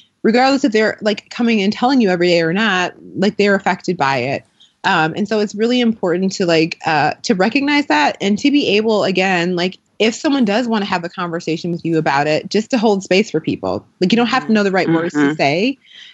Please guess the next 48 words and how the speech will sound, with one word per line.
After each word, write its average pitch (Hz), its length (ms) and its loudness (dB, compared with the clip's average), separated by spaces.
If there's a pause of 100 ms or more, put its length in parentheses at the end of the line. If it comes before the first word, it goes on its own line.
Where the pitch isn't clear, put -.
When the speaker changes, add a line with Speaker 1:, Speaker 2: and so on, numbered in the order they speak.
(120)
Speaker 1:
You 190 120 2
don't 202 180 2
even 214 120 4
need 226 120 4
to 226 40 -2
say 262 120 -2
anything. 247 280 2
Sometimes 202 340 0
you 214 60 -2
can 214 140 0
just - 160 -8
listen. 170 680 0 (480)
Um, 165 680 0 (200)
and, 240 220 0
and 220 160 0
also 220 280 0
just, 208 360 -2
I, 165 180 -2
I 190 80 0
think 202 180 0
it's 208 120 -2
just 190 160 -6
so 190 100 2
important 175 380 0
to 185 80 0
recognize 165 600 0
that, - 200 -2
like, 165 140 -2 (100)
we 180 140 0
can't, - 440 0
'cause - 140 -6
sometimes 294 400 2
in 214 120 4
fitness, 175 380 0
like, 180 160 0
I've 165 180 0
seen 190 260 -2
a 175 60 0
lot 143 460 2
of, 175 120 -8 (280)
a 160 140 -4
lot 151 260 0
of 156 120 -4
times 156 280 -2
in 151 100 -2
fitness - 280 -4
where 160 120 -2
people 170 520 0